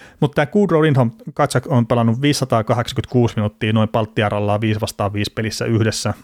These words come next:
Niitten korsi, elikkä laukaushallintaprosentti, on kuusikymmentä piste yksitoista. Ja semmonen eliitti ykkösketju, niin viisikymmentäviisi pinnaa alkaa olemaan hyvä taso jo. Ja se on tosiaan, että ne voittaa laukaisuhallinnan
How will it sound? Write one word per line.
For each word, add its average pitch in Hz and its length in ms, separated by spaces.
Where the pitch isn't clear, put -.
Niitten 120 360
korsi, 131 460
elikkä 113 420
laukaushallintaprosentti, 107 1600
on 117 300
kuusikymmentä 110 720
piste 110 260
yksitoista. 123 640
Ja 101 360
semmonen 117 280
eliitti 120 340
ykkösketju, 104 640
niin 98 240
viisikymmentäviisi 104 600
pinnaa 110 420
alkaa 107 380
olemaan 110 320
hyvä 107 200
taso 120 280
jo. 123 160
Ja 117 100
se 123 100
on 117 80
tosiaan, 117 200
että 107 80
ne 117 60
voittaa 113 340
laukaisuhallinnan 101 920